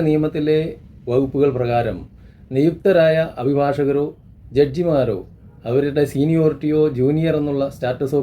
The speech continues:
പരിഗണിക്കാതെ ഒരേപോലെയുള്ള ഗൗണ്, കോട്ട്, ബാൻഡുകൾ എന്നിവ നിർബന്ധമാക്കിയതോടെ എന്തെന്നറിയാതെ ബാൻഡുകളും വസ്ത്രങ്ങളും ഇന്ത്യൻ അഭിഭാഷകരും അഭിമാനപൂർവ്വം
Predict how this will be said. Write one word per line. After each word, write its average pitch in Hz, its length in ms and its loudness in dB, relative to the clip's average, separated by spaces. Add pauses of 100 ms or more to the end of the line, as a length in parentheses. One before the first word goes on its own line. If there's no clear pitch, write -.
പരിഗണിക്കാതെ 117 680 -2 (500)
ഒരേപോലെയുള്ള 139 720 2 (460)
ഗൗണ്, 135 380 0 (640)
കോട്ട്, 135 400 -2 (760)
ബാൻഡുകൾ 139 500 2 (440)
എന്നിവ 139 240 0 (380)
നിർബന്ധമാക്കിയതോടെ 120 1000 0 (680)
എന്തെന്നറിയാതെ 139 840 2 (640)
ബാൻഡുകളും 139 540 0 (220)
വസ്ത്രങ്ങളും 117 540 -4 (840)
ഇന്ത്യൻ 139 320 2 (180)
അഭിഭാഷകരും 135 680 0 (500)
അഭിമാനപൂർവ്വം 131 800 2